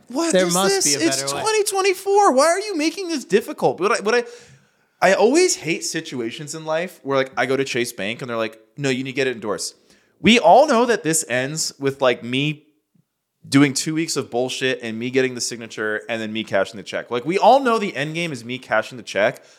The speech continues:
Speaker 1: So can we just fucking cash it today? Why do we have to play this carnival game? The check is made out to me.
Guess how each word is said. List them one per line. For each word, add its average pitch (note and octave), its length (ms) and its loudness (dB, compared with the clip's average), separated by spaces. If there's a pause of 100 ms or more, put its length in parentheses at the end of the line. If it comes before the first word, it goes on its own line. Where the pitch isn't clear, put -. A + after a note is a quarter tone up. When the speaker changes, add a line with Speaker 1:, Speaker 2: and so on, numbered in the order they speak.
Speaker 1:
So G3 160 4
can A#3 180 2
we C#4+ 100 0
just F4 220 0
fucking G#3 400 -2
cash C#3+ 360 0
it C3+ 120 -4
today? A2+ 500 0 (440)
Why G3 760 4 (280)
do G3 120 2
we A#3 120 4
have B3+ 220 2
to D4 80 -8
play B3 200 0
this A3+ 140 -2
carnival A3 640 2
game? A#2 360 -6 (240)
The A3 80 2
check D4 320 4
is G3 180 -4
made C4+ 240 2
out - 640 0
to D#4+ 240 10
me. D#4+ 500 4